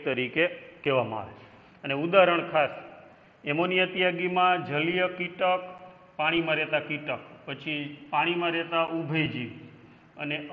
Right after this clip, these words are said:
અસ્થિ મત્સ્ય, પછી સસ્તન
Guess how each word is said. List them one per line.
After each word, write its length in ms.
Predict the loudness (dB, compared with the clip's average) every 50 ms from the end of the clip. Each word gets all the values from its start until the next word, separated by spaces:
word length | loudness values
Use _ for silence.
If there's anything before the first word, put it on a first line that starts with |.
| -6
અસ્થિ 320 | -6 -6 -8 -6 -4 -2 0
મત્સ્ય, 520 | 0 -2 -2 -4 -8 -10 -8 -8 -8 -8 -10 -14 -20 -20 -20 -20 -20 -20 -20 _ -20 -20 -20 _ _ _ -20 -20 -20 -20 -20 -20 -20 -20 -20 -20 -20 -20 -20 -20 -20 -20 _ _ 0
પછી 260 | 0 2 2 0 0
સસ્તન 640 | 2 4 4 4 4 2 -2 -4 0 2 2 2